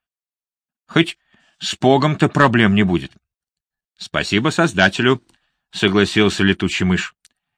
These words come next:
Трепеща крыльями над головой, он подтягивал на спине ранец. «Трудновато будет не залетать вперед». «Джон, Том и Флор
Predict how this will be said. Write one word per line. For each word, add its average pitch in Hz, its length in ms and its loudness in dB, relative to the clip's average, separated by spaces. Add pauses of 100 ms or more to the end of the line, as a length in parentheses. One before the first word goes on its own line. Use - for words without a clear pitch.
(140)
Трепеща 110 500 -2
крыльями 110 480 2
над 98 160 0
головой, 95 480 0 (1800)
он 120 220 0
подтягивал 107 680 2
на 101 100 0
спине 101 360 0
ранец. 73 420 -4 (680)
«Трудновато 156 800 2
будет 131 480 2 (440)
не 110 200 0
залетать 117 760 0 (100)
вперед». - 520 -2 (1400)
«Джон, 127 320 -2
Том 165 260 2
и 131 140 -4
Флор 131 440 -2